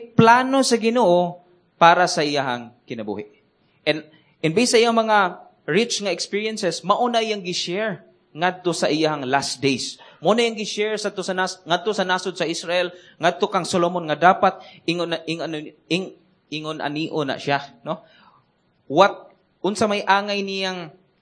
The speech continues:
ah, ikabilin or gitawag natog legacy. Unsa may legacy nga kinahanglan natong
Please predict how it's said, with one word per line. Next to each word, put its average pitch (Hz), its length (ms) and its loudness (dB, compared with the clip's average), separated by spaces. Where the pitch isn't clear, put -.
ah, 147 400 2
ikabilin 165 720 0
or 143 80 0
gitawag 170 480 2
natog 165 560 0
legacy. 139 880 0
Unsa 240 240 4
may 214 240 4
legacy 196 640 4
nga 165 80 2
kinahanglan 185 640 0
natong 175 320 -2